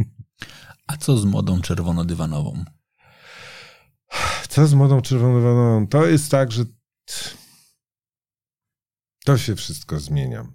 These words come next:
Speaker 1: To się wszystko bardzo zmienia, ale nadal powtarzam, że jeżeli ma ktoś nas jechać, reprezentować za granicę, to fajnie, żeby dobrze wyglądał, żeby każdy sobie pomyślał o tym, że, mm,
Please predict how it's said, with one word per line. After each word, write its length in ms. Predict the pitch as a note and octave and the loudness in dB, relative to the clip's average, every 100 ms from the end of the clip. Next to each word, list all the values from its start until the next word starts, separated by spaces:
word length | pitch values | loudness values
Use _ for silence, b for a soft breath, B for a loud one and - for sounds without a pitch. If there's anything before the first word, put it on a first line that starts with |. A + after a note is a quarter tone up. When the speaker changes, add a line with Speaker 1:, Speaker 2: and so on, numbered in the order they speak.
| - | -8
Speaker 1:
To 120 | A#2 | -4
się 160 | A2+ A2 | -4 -4
wszystko 320 | - - G2+ | -6 -6 -2
bardzo 320 | F#2+ G#2 F#2+ | 0 0 -2
zmienia, 340 | F#2 A#2 C3 A2 | 0 2 2 2
ale 160 | G#2 | 2
nadal 360 | G2+ A2+ A#2 A2 | 0 0 0 -2
powtarzam, 640 | - F#2+ - G2 F#2+ G2 | -4 -6 -4 -2 -2 -2
że 200 | F2 F2+ | -4 -4
jeżeli 480 | F2+ E2+ F2 E2+ F2 b b b b b _ | -4 -4 -6 -6 -6 b b b b b _
ma 180 | F2+ A#2 | -2 -2
ktoś 240 | A2+ A2 | -2 -4
nas 200 | G2+ G2 | -2 -2
jechać, 320 | E2+ A2 G2+ F2+ | 0 2 0 -2
reprezentować 1000 | F#2+ F#2+ E2+ F#2 - F#2 E2+ E2 - - | -4 -4 -2 -2 -2 -4 -4 -4 -6 -8
za 180 | D#2+ | -6
granicę, 800 | E2+ F2+ F2+ F2 D2 F2+ F#2 A2+ B2+ _ _ _ _ | -4 -2 0 0 -2 -4 -4 -4 -8 _ _ _ _
to 80 | A2 | -12
fajnie, 360 | - B2+ B2 | -2 0 0
żeby 220 | G2+ G2+ G2 | 0 -2 -2
dobrze 300 | G2+ E2+ F2+ | -2 -2 -4
wyglądał, 460 | E2 D2+ C#2 C#2 | -2 -2 -2 -4
żeby 200 | D2 D#2+ | -6 -8
każdy 320 | - G#2+ G2 | -6 -6 -6
sobie 240 | G2 - F#2 | -8 -6 -6
pomyślał 600 | - F2+ F2+ - F#2 E2+ | -4 -4 -4 -4 -4 -4
o 60 | |
tym, 240 | F2 F#2 F2 | -6 -4 -4
że, 260 | E2+ F2 F2 B B B B - | -2 -4 -6 B B B B -6
mm, 340 | F#3 F#3 D3+ | 0 0 -2